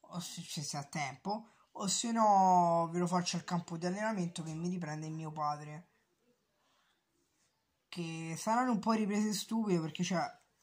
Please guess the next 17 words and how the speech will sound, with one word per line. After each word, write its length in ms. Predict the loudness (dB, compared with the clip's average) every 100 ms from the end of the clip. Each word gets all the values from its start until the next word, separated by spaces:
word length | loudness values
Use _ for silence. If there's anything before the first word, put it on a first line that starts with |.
| _ _ _ -20 -20 -20 _
io 160 | 0 2
mi 120 | 4
dovrò 260 | 2 0 0
allenare, 500 | 0 6 8 8 4
non 300 | -2 -6 -8
potrò 340 | -4 0 0 0
pensare 380 | -2 -2 0 -2
a 60 |
vloggare, 760 | -2 -4 -4 0 2 2 -2 -10 -6
però 420 | 0 2 2 -2 _ _ _ _ _ _ _ -20 _ -20 _ _ -20 _ _
vi 180 | 0 4
può 140 | 6 6
riprendere 540 | 6 4 2 0 -2
il 120 | -4
campo 320 | -4 -6 -6
di 100 | -8
allenamento 840 | -6 -6 -8 -10 -12 -14 -14 -14